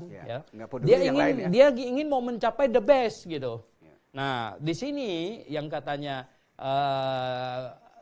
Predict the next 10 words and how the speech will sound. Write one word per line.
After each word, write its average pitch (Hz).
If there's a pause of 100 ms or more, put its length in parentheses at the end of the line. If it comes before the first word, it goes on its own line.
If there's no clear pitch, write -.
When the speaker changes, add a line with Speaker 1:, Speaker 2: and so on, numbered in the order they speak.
(320)
Speaker 2:
memberitakan 151
Injil 143
kepada 139
orang 127
lain, 196
jangan 131
aku 131
sendiri 123
ditolak. 117
Speaker 1:
Ya. 101